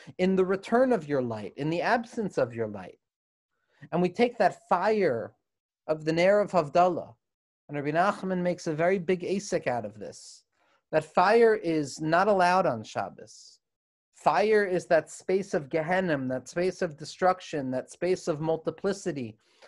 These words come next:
As the Leshem Shabo Vachaloma points out in numerous places, Chasadim are associated with water because water takes that which is disparate and separate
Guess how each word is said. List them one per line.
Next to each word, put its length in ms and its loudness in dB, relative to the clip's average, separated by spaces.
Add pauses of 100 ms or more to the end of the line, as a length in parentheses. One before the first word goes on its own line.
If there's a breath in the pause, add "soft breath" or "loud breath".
(140 soft breath)
As 180 -2
the 120 -4
Leshem 400 2
Shabo 400 0
Vachaloma 600 0
points 360 -4
out 180 4
in 140 -4
numerous 360 -2
places, 680 -6 (400 soft breath)
Chasadim 680 2
are 100 0
associated 720 -4
with 220 -8
water 720 2 (320 soft breath)
because 320 -2
water 460 2
takes 320 -6
that 200 0
which 240 -6
is 160 -4
disparate 640 0
and 160 -6
separate 580 -2